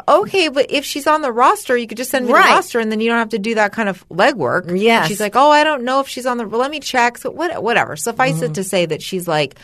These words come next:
Speaker 1: "I reached out to the mom, and she wants you to," she's like, "Yes."
Speaker 2: Mm-hmm.
Speaker 1: She said, "You can reach out to her."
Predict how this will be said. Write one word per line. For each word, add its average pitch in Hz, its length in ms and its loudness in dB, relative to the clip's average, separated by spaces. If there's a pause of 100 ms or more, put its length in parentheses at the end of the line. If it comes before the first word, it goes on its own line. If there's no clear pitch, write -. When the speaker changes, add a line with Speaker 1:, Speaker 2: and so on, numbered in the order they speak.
(320)
Speaker 1:
"I 185 60 4
reached 233 360 0
out 240 160 2
to 240 80 -4
the 214 80 -2
mom, 170 320 0
and 170 160 -6
she 180 180 -8
wants 156 320 -4
you 165 80 -8
to," - 160 -10
she's 175 280 -8
like, 151 240 -6 (240)
"Yes." - 560 -4
Speaker 2:
Mm-hmm. 156 320 -4 (140)
Speaker 1:
She - 200 -16
said, 196 160 -4
"You 180 60 -6
can 175 120 -6
reach 151 200 -8
out 135 160 -4
to 139 80 -14
her." - 200 -8